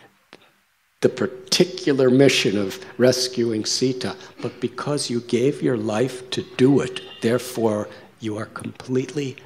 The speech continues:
victorious and successful in your mission." This is the basis of bhakti.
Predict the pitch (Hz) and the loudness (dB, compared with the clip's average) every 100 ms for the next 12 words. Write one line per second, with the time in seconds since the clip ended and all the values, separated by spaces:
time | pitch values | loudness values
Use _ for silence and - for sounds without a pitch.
0 | - 117 - - 131 127 131 135 - - | -12 -12 -10 -6 -2 0 -2 -2 -4 -4
1 | - 113 - 120 - - 113 - - 117 | -8 -6 -4 -4 -2 -2 -2 -2 -2 -4
2 | 107 - - 101 95 92 90 - - - | -8 -14 -10 -6 -6 -6 -8 -8 -10 -10
3 | - _ _ _ _ _ _ _ _ _ | -20 _ _ _ _ _ _ _ _ _
4 | _ _ _ _ _ _ _ _ _ _ | _ _ _ _ _ _ _ _ _ _
5 | _ _ _ _ _ _ _ _ _ _ | _ _ _ _ _ _ _ _ _ _
6 | _ _ _ 127 - 127 - 131 - 107 | _ _ _ -8 -6 -6 -8 -8 -6 -4
7 | 113 - 120 - 127 - - 139 - - | 0 0 0 -2 -4 -6 -8 -8 -8 -8
8 | 113 139 - | -8 -8 -14